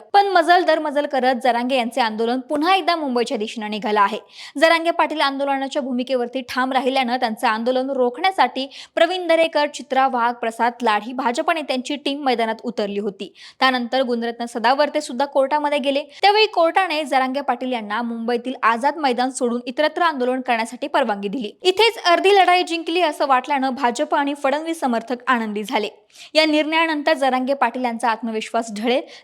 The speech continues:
ते बॅकफूटवर जातील, असा काहीसा भ्रम त्यांचा होता. पण जरांगे पाटील आंदोलनावरती, तेही मुंबईत जाऊन आंदोलन करण्यावरती ठाम राहिले. ते अंतरवाली सराटीतून निघाले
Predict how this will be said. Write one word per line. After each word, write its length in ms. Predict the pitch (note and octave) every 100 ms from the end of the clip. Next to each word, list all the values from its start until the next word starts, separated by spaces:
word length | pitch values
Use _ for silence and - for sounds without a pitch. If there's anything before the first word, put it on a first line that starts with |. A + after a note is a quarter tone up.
| -
ते 60 | A3+
बॅकफूटवर 540 | G3+ F#3+ C#4 C4 D#4+
जातील, 380 | D#4 C#4 D4+ D#4 - -
असा 240 | D#4+ G4 F#4
काहीसा 380 | E4+ D4 D4+ D4+
भ्रम 260 | B3 B3+
त्यांचा 300 | A#3 G3+ -
होता. 220 | A3+ G#3 G#3
पण 400 | - - A4+ F#4+
जरांगे 360 | F#4+ F#4 F#4
पाटील 340 | F#4+ D#4 E4 E4 C4+
आंदोलनावरती, 800 | C4+ D#4+ D#4+ D4 A#3 A3 G#3+ G#3 _ -
तेही 300 | C#4+ B3+ D4
मुंबईत 440 | A#3+ A#3+ C4+ F4+ -
जाऊन 220 | D4 D4
आंदोलन 420 | C#4 B3 B3 B3+
करण्यावरती 580 | B3 A#3+ A#3 A3+ A3+ C4 B3+
ठाम 200 | D#4+ B3
राहिले. 320 | A3+ G#3+ G#3 - - - -
ते 60 | D4
अंतरवाली 440 | C4 C#4+ C#4 C#4
सराटीतून 500 | C#4 A#3+ A#3 B3+ C4
निघाले 440 | B3+ C#4 F4+ B3